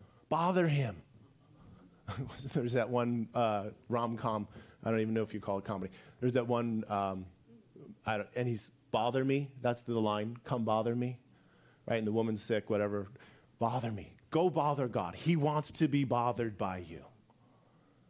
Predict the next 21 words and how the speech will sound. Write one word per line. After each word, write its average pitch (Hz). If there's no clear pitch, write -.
He 160
wants 147
to 156
be 139
bothered 117
by 104
you. 92
Bother 139
him. 107
Be, 185
be 160
like 202
the, 156
the, 143
the 139
persistent 160
widow, 151
Luke 160
eighteen. 143
Wear 214
him 214